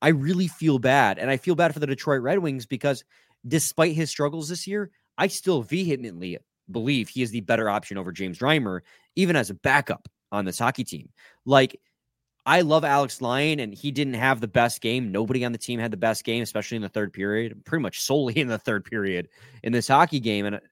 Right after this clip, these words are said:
and we'll talk about that. But, you know, you need a strong backup. And you, I was really hoping that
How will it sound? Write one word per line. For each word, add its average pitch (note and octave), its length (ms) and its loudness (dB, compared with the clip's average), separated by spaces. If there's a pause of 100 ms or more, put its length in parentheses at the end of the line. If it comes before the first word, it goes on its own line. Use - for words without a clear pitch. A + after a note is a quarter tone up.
(140)
and A2 140 -6
we'll A#2 100 0
talk B2+ 340 -2
about A2 300 0
that. F#2+ 260 0
But, A#2+ 200 2 (680)
you C#3+ 160 2
know, C3+ 300 4
you D3+ 280 2
need F3 340 0
a C#3+ 80 4
strong C#3 420 2
backup. - 520 2 (140)
And A#2 320 -4
you, A2 280 -10
I C3+ 120 4
was C#3+ 160 4
really D#3+ 260 0
hoping D#3+ 340 0
that A#2 180 -6